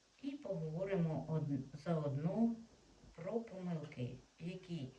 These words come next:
я робила, як я розробляла тісто, підбирала рецепти, і в подальшому обговоримо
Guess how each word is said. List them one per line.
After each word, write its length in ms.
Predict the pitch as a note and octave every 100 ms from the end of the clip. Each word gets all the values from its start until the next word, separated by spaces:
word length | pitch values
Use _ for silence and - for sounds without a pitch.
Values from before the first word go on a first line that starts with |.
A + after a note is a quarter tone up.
| -
я 300 | D3 C#3+ C3
робила, 680 | C3 C3+ D3 D3+ F#3+ B3 C4+ - - - - - - - - -
як 300 | - G3 F#3+
я 120 | E3
розробляла 680 | D3 C#3+ D3 C#3+ C3+ C3 B2
тісто, 540 | B2 - D#3 F#3 - A#3
підбирала 680 | A3+ A3+ - G#3 G3+ G3+ G3
рецепти, 760 | G3 G3 F#3+ F#3 F3+ - E3 - - -
і 500 | C#4 C#4 C4 A3+ A#3 - - - - _ _
в 120 | - -
подальшому 920 | D#3 G#3+ A3+ - E3 D#3 D3 C3+ -
обговоримо 1000 | D#3+ D#3 D#3+ D#3 F3+ G3+ E3+ D3+ D3 D3+